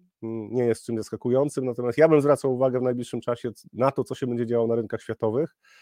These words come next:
Jeżeli tam będzie nie najgorzej, czyli w Stanach Zjednoczonych kontynuacja hossy, albo przynajmniej trend boczny, to nasz rynek jeszcze może przez kilka tygodni nawet zachowywać się dobrze. Jeżeli okaże się, że tam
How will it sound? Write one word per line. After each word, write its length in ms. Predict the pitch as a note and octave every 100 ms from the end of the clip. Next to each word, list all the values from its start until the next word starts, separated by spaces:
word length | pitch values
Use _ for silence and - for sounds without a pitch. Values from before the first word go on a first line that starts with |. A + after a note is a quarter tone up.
| _ _ -
Jeżeli 240 | G#2+ B2+
tam 180 | B2+ C3+
będzie 220 | C3+ B2
nie 120 | B2
najgorzej, 440 | B2 A#2+ A#2 G2+ F#2+
czyli 300 | - G#2 G#2
w 60 |
Stanach 280 | - A2+ A2
Zjednoczonych 520 | G2+ G#2 G2+ G#2 G#2
kontynuacja 680 | - G#2 - G#2+ A2 - A2 - _ - _ _
hossy, 340 | _ D3 - D3
albo 120 | C#3
przynajmniej 340 | A2+ C3+ C3+
trend 220 | A#2+ C3 B2
boczny, 320 | E3 - C#3+
to 100 | C3+
nasz 200 | C#3 -
rynek 240 | C#3 C3
jeszcze 240 | C3+ - B2+
może 280 | C3 B2
przez 540 | A#2+ - A#2 - - _ _ _ _ - -
kilka 240 | A#2+ B2
tygodni 400 | - A#2 C3 G#2
nawet 340 | G2 F#2+ A2
zachowywać 420 | A2 G#2 A2+ G#2+ -
się 100 | G#2+
dobrze. 340 | A#2 A#2+ B2
Jeżeli 260 | A#2 A#2 A#2+
okaże 340 | G#2 B2 A#2
się, 140 | -
że 120 | A2 G#2
tam 280 | A2+ A2